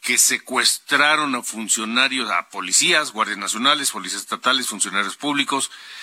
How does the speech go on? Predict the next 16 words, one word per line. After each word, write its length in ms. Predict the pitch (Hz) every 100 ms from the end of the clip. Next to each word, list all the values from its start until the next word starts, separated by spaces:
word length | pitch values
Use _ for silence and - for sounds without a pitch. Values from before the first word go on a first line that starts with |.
| - - - - -
que 340 | 131 123 120
agredieron 880 | 127 117 120 123 120 143 165 151 131
las 140 | 107
instalaciones 520 | 101 113 107 113 120
del 120 | 107 92
gobierno 440 | 101 107 110 107
del 120 | 98
estado, 540 | 95 - 139 139 131 131 - - - - _
que 260 | 127 127 120
bloquearon 600 | 127 120 143 143 139 127
autopistas, 680 | 113 - 95 - 147 139
que 140 | - 131
hirieron 580 | 139 123 120 127 120 110
personas, 600 | 117 107 127 143 143 139
que 120 | 131
de-, 180 | 123 151